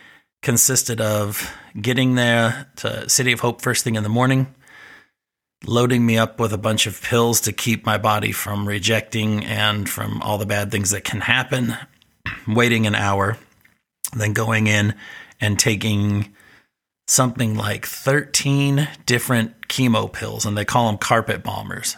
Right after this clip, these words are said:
I guess this particular chemo has been around since nineteen sixty-one. So, uh, it's retro, which that's cool. I know people like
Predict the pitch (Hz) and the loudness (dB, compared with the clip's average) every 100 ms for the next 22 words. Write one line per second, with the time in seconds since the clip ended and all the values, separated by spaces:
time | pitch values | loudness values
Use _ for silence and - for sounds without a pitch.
0 | - 113 113 - 117 - - - - 131 | -6 -2 0 0 2 0 0 -10 -6 -6
1 | - 117 107 - 117 107 104 104 104 101 | -4 -4 -4 -2 0 0 -2 -2 -2 -2
2 | 101 101 101 - 104 - 110 107 113 104 | -2 -2 0 0 0 -2 -2 -4 -4 -2
3 | - 104 - 101 101 101 95 - - - | -2 -2 -6 -6 -6 -6 -8 -14 -20 -16
4 | - - 107 101 98 98 - 110 110 107 | -2 0 2 2 0 -4 -4 -4 -4 -4
5 | 113 - - 120 120 - 127 151 - 117 | -4 -2 0 0 2 2 2 2 -2 -2
6 | 110 - - - 113 110 - - 107 107 | 0 0 -2 -2 -2 0 -2 0 0 0
7 | 123 110 104 - 107 107 104 104 - | -2 -2 -2 -2 0 2 2 0 -8